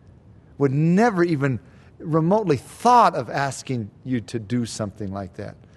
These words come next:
showing how abhorrent it was. So, in, in summary on the issue of cremation, some Christians are not comfortable with it because they, they feel that, uh, they want to bury the body out of respect for the body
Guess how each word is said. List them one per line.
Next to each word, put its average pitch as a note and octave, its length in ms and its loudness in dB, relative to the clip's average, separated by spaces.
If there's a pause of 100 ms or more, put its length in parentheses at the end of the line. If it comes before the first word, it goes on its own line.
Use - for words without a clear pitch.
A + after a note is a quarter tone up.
(320)
showing C3 340 0
how A#2+ 240 2
abhorrent A2+ 540 -2
it A#2+ 80 -8
was. A2 260 2
So, D#3 400 6 (260)
in, C3+ 260 0
in C#3 120 0
summary F3+ 500 4
on C#3+ 120 2
the D3 100 4
issue D3+ 300 4
of B2 100 0
cremation, D3 600 0
some E3+ 240 2
Christians E3+ 560 0 (440)
are C3 120 2
not D3 360 2
comfortable E3+ 480 2
with E3 160 6
it G3+ 100 4
because C#3 480 2
they, C3+ 220 2
they C3+ 480 0 (160)
feel C#3+ 380 4
that, B2+ 300 0
uh, A#2+ 200 2
they B2 160 0
want C3 300 -2
to B2 120 -6
bury C#3+ 400 6
the C#3+ 100 4
body D3 380 2
out B2+ 140 2
of A#2 80 -4
respect D3+ 480 0
for D3+ 120 -2
the C3+ 100 0
body D3 380 2